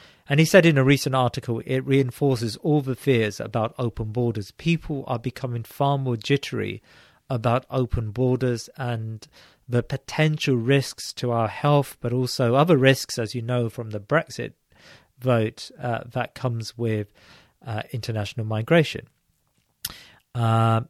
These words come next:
in North America and Europe, he argues, there is a recalibration, uh, a wanting to engage on a more selective basis.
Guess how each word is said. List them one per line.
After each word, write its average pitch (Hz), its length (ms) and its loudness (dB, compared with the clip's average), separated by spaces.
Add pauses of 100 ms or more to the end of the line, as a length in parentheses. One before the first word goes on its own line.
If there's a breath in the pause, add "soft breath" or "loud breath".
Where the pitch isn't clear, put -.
in 127 180 2
North 147 260 8
America 127 480 6
and 117 160 0
Europe, 139 280 4
he 123 100 2
argues, 113 360 4
there 117 180 4
is 113 100 0
a 117 40 2
recalibration, 127 1300 2 (640 loud breath)
uh, 120 240 2
a 123 180 4
wanting 135 600 2
to - 280 -8
engage 120 480 2
on 120 120 -4
a 117 80 -2
more 120 280 0
selective 117 640 -4
basis. - 720 -2